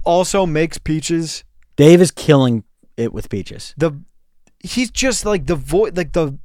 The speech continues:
Speaker 2: <laughs> It's
Speaker 1: what,
Speaker 2: so
Speaker 1: I don't even
Speaker 2: funny.
Speaker 1: know what that is, but it's, like, hilarious.
Speaker 2: Dave's, like, dog voice?
Speaker 1: Yeah.
Speaker 2: Yeah.
Speaker 1: It's,
Speaker 2: Yeah.
Speaker 1: it's, uh, it's, it's just, like, a wholesome, it's
Speaker 2: It is.
Speaker 1: wholesome
Speaker 2: No,
Speaker 1: content
Speaker 2: but
Speaker 1: that
Speaker 2: it's
Speaker 1: we
Speaker 2: also
Speaker 1: didn't expect to be seeing.
Speaker 2: And it's
Speaker 1: Yeah.
Speaker 2: also, like,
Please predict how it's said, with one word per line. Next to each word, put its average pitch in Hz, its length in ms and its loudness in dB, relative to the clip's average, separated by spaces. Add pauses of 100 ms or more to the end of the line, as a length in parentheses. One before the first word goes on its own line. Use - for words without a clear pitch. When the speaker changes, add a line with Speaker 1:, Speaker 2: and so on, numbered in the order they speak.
(380)
Speaker 2:
<laughs> - 400 -20
It's 156 200 -4
Speaker 1:
what, 196 120 2
Speaker 2:
so 123 100 0
Speaker 1:
I 180 100 2
don't 247 140 0
even 180 80 -2
Speaker 2:
funny. 165 80 -2
Speaker 1:
know 170 80 0
what 160 140 -2
that 143 180 0
is, 220 220 -2
but 143 160 0
it's, 139 180 -6
like, 151 200 -4
hilarious. 143 720 -2
Speaker 2:
Dave's, 139 300 6
like, 123 200 0
dog 120 320 4
voice? 139 380 -2
Speaker 1:
Yeah. 160 420 0
Speaker 2:
Yeah. 120 260 0 (240)
Speaker 1:
It's, 127 160 -2
Speaker 2:
Yeah. 110 100 -4
Speaker 1:
it's, 165 300 -6
uh, 147 380 0 (120)
it's, 170 220 -6
it's 180 200 -6
just, 220 260 -4
like, 185 160 0
a 156 100 -4
wholesome, 165 760 -4 (1040)
it's 143 140 -4
Speaker 2:
It 131 100 6
is. 160 60 10
Speaker 1:
wholesome 269 260 4
Speaker 2:
No, - 40 -10
Speaker 1:
content 190 340 6
Speaker 2:
but 180 60 8
Speaker 1:
that 175 60 10
Speaker 2:
it's 170 80 2
Speaker 1:
we 185 60 8
Speaker 2:
also 202 140 8
Speaker 1:
didn't - 120 6
expect 170 380 -4
to 143 40 -10
be 139 120 -6
seeing. - 520 -6 (200)
Speaker 2:
And 143 180 2
it's 135 140 4
Speaker 1:
Yeah. 160 80 8
Speaker 2:
also, 170 280 6
like, 123 360 0